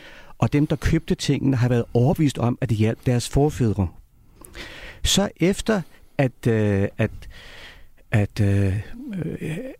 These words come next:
fa-, fa-, familierne har fundet ud af, at de er blevet ruineret, vil de have hævn. Og det har han så prøvet at få ved at dræbe Arpe. Og man må sige, det er forkert at slå andre mennesker ihjel.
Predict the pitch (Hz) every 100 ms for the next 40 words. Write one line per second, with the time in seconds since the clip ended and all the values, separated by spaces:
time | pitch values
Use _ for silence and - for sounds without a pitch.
0 | - - - - - - - - 117 131
1 | 156 156 131 117 113 123 165 131 120 127
2 | - 113 110 113 110 117 151 196 147 101
3 | 117 127 95 123 92 120 127 135 - -
4 | - - - - - - _ _ _ -
5 | - 139 - 202 175 165 165 170 - 135
6 | 160 - 170 170 - 143 143 113 117 131
7 | - 98 113 - 139 - - - - 135
8 | 143 156 - 165 160 143 175 - - 175
9 | 175 165 127 147 147 135 - 160 127 120
10 | 143